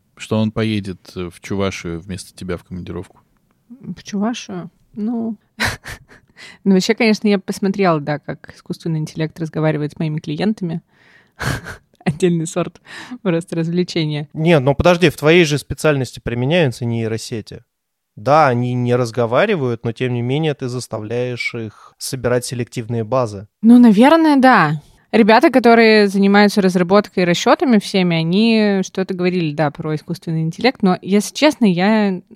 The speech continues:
Speaker 2: ну, типа, я достаточно далека от этого, я не очень хорошо в этом во всем разбираюсь.
Speaker 1: Тебя можно заменить иску-, искусственным
Speaker 2: Меня?
Speaker 1: интеллектом?
Speaker 2: Нет, я думаю, нет.
Speaker 1: Димочка, а тебя можно заменить искусственным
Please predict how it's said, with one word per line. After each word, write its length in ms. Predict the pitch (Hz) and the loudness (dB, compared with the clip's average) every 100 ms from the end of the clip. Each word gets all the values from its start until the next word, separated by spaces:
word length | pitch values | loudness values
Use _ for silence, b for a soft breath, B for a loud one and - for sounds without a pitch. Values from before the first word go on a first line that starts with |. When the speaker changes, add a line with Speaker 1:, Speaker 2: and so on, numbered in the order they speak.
| _ | _
Speaker 2:
ну, 140 | 214 | -4
типа, 220 | 214 208 202 | -4 -2 -4
я 60 | |
достаточно 420 | 175 - 202 - | -4 -6 -6 -4
далека 300 | 180 170 208 | -6 -2 -2
от 100 | 226 | -2
этого, 220 | 170 - 156 | -2 -8 -10
я 120 | 156 | -6
не 400 | 175 165 165 165 | -6 -6 -6 -4
очень 460 | 165 143 - 147 | -6 -6 -12 -16
хорошо 400 | 147 - 151 - | -16 -20 -20 -18
в 40 | 143 | -18
этом 220 | 143 143 | -18 -20
во 80 | 143 | -20
всем 240 | - 147 | -20 -18
разбираюсь. 560 | 151 156 151 151 147 _ 107 | -16 -14 -12 -12 -14 _ -14
Speaker 1:
Тебя 260 | - 107 104 | -6 0 2
можно 380 | 101 135 120 104 | 4 2 2 0
заменить 420 | 101 95 90 - | 0 0 -2 -8
иску-, 240 | - 98 92 | -12 -12 -14
искусственным 600 | 98 98 - - 170 180 | -14 -12 -10 -10 -6 0
Speaker 2:
Меня? 320 | 196 214 254 | 2 4 2
Speaker 1:
интеллектом? 360 | 247 - 202 196 | -2 -10 -4 0
Speaker 2:
Нет, 200 | 180 156 | 0 -2
я 120 | 165 | -6
думаю, 180 | 175 180 | -4 -4
нет. 220 | 156 151 _ - | -4 -8 _ -6
Speaker 1:
Димочка, 460 | 113 117 104 - | 0 2 2 0
а 60 | 110 | 0
тебя 260 | 131 117 | 2 2
можно 340 | 107 160 175 123 | 4 4 4 2
заменить 440 | 110 104 98 92 | 2 2 2 -2
искусственным 600 | 92 - 95 92 87 90 | -6 -8 -8 -4 -6 -6